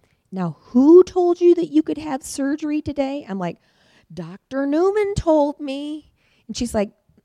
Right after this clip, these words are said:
"Let me see if I can get some more information for you." And then she comes back, she goes, "What's your name again?" And I went, "Paula Waterman." She goes,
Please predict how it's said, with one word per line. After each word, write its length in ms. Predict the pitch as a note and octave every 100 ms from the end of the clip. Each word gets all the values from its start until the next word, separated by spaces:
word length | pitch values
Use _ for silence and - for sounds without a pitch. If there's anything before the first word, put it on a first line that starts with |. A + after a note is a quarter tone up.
| _ _ _ A3
"Let 220 | E4+ A4
me 120 | F#4+
see 200 | - D#4
if 100 | -
I 120 | C4+
can 100 | A#3+
get 160 | A#3 -
some 160 | A3
more 220 | G#3+ G#3+ G3+
information 800 | G3 F#3 F3+ F3 F3 - F3+ D#3+
for 80 | C#3+
you." 220 | C#3+ B2+
And 120 | -
then 120 | D3+ E3
she 120 | -
comes 220 | G3 F#3+
back, 180 | F3 D#3+
she 60 |
goes, 160 | D#3 - _ _ _ _
"What's 460 | F#3 G#3+ B3+ - -
your 180 | D#4+ E4+
name 360 | E4+ F4 F4
again?" 640 | F4 F4+ E4+ F4 F4 F4 D#4+
And 120 | A3 G3
I 80 |
went, 240 | F#3+ F3+ - _ _ _ _
"Paula 600 | - - F#3 F3+ F3 E3+
Waterman." 720 | F3 E3 D#3 A3+ G#3+ E3+ D#3 D#3
She 60 |
goes, 160 | F#3